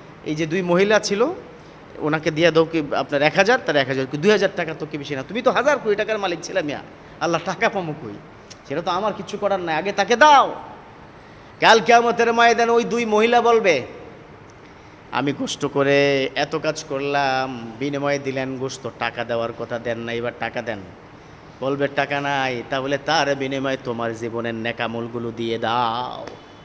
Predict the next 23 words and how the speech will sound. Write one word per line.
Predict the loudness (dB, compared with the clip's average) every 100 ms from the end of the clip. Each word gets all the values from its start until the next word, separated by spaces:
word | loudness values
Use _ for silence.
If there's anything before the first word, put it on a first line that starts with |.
| -20 -20 -20 -20 -20 -18 -8
তো | -4
বলবে, | -4 -2
"ঠিক | 0 0
আছে, | 2 4
নেকামল | 4 4 2 4
যে | 2
দিমু, | 2 4 6 4 4 -2 -14 -14 -6
তো | 6
আরেকজন | 8 8 8 8 8
সে?" | 6 6 6 0 -12 -16 -20 -20 -20 -20 -20 -10
তো | -2
সেটা | 0 4
তো | 4
আমি | 4
কি | 2 2
জানি | 2 2
না, | 0
এখানে | 2 2 2
তো | -2 -4
কপি | -4 -2
পেস্টের | -2 0 -2
খেলা | 0 2 2
নাই। | -2